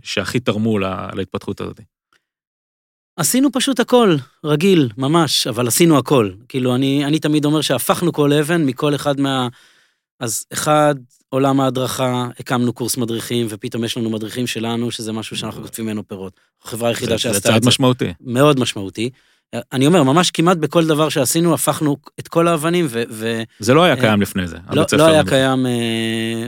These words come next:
Speaker 2: לא היה קיים איזה שבע שנים, ב-, בטח לא של הגיאוגרפית.
Speaker 1: כן.
Speaker 2: אה, וזה חמישים, אה, איש ב-, בשנה, אנחנו בוחרים מהם באמת בין חמישה לשישה הכי מצוינים שיש, וזה יצר לנו צוות מדריכים שלנו, לויאלי, מה שאנחנו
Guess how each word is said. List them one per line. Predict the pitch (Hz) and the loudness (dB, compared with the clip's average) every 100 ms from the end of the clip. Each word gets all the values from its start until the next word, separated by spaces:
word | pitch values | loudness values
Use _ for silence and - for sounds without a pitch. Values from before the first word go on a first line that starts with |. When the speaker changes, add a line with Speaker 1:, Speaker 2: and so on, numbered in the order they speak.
| 135 139 165 | -12 -16 -10
Speaker 2:
לא | |
היה | 165 | -8
קיים | 151 147 | -4 -4
איזה | 135 113 | -2 -2
שבע | 135 131 | 0 0
שנים, | - 110 104 95 107 | -2 -2 -4 -6 -12
ב-, | 110 | -8
בטח | 127 143 - | -4 -2 0
לא | 160 | 0
של | 165 | 2
הגיאוגרפית. | 131 120 110 127 - 85 _ | 2 2 2 -2 -4 -14 _
Speaker 1:
כן. | - 90 - _ | -10 -10 -12 _
Speaker 2:
אה, | 110 113 113 110 | -6 -4 -2 -4
וזה | 104 110 147 139 | -6 -4 -2 -2
חמישים, | 127 120 - 143 | -2 -2 0 2
אה, | 139 147 123 117 117 117 117 | 0 -2 -4 -4 -4 -6 -8
איש | 123 147 - | -4 -4 -4
ב-, | 120 117 113 107 | -2 -2 -2 -2
בשנה, | 110 120 120 156 151 | -4 -2 -2 -2 -2
אנחנו | 123 - | -4 -8
בוחרים | 110 101 131 127 | -12 -10 -4 -2
מהם | 127 117 | -2 -4
באמת | 113 127 123 _ _ _ _ | -4 -4 -4 _ _ _ _
בין | 131 131 | -6 -4
חמישה | 135 120 - | -4 -4 -2
לשישה | 135 120 120 151 135 | -2 -2 -2 -2 -2
הכי | - | -2
מצוינים | 147 139 - 123 127 | -2 -2 0 0 0
שיש, | 123 120 127 160 151 - _ _ _ | -2 -4 -4 -4 -6 -10 _ _ _
וזה | 113 143 | -4 0
יצר | 143 - | 0 0
לנו | 143 139 | 0 0
צוות | 123 151 143 | 0 -2 -2
מדריכים | 131 117 110 143 | -4 -6 -4 -4
שלנו, | 131 127 123 139 139 135 | -2 -2 -2 -2 -2 -2
לויאלי, | 120 120 127 143 139 131 127 127 _ _ 123 113 | 0 0 0 0 -2 -2 -4 -8 _ _ -14 -12
מה | 139 139 | -8 -6
שאנחנו | 135 143 127 139 | -6 -6 -8 -8